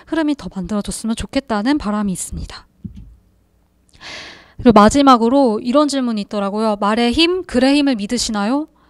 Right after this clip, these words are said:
저 되게 울먹울먹한 감정이 들었는데,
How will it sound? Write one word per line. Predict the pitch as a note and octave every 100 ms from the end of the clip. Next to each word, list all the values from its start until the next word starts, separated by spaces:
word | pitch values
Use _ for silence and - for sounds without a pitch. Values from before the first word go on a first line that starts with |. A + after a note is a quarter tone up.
| _
저 | - A#3+
되게 | A3+ A#3 A#3
울먹울먹한 | A3+ A#3 C4 D4 C#4 C4 B3 _ - D4 D4 C#4 B3+ A#3
감정이 | - G#3+ A3+ A3
들었는데, | G3+ G3 G3 G3 A3+ G3